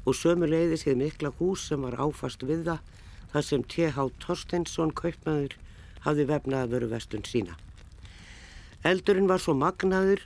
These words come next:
að við ekkert var ráðið. Kviknaði nú í einu vettfangi í Gotthop, Landsbankanum, sölubúð Hjálmars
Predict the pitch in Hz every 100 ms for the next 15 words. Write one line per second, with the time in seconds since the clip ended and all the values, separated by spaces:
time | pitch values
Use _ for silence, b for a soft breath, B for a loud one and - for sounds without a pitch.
0 | - 139 156 - 165 - 151 - 139 135
1 | 120 92 - - - b b b b b
2 | b - 170 - 180 175 170 170 165 156
3 | 175 175 147 180 - - 175 170 - 170
4 | 120 - 160 196 - 190 185 - - b
5 | b - 165 170 - 170 - 170 160 156
6 | - 180 175 170 165 165 160 147